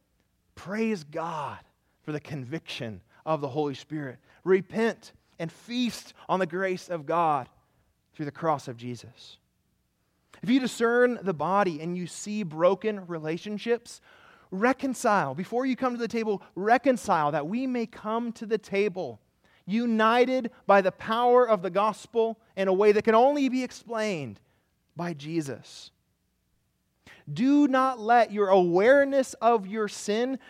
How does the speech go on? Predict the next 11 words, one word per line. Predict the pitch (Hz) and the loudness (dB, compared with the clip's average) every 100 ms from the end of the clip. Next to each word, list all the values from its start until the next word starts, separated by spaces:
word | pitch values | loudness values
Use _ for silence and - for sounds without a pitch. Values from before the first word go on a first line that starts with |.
| - | -12
drive | 151 226 254 208 | 0 4 6 6
you | 240 240 - - | 2 -2 0 4
away | 226 208 233 285 302 247 285 - _ | 6 6 6 8 8 8 0 -2 _
from | 214 220 | -2 0
the | 208 | 0
table. | 196 165 160 214 262 _ _ _ _ _ _ _ _ | 2 0 2 0 0 _ _ _ _ _ _ _ _
Let | 208 285 | 8 8
it | 294 | 8
drive | 208 277 277 277 | 6 10 10 8
you | 302 | 0
to | - 311 330 320 277 143 | 0 0 2 2 0 -4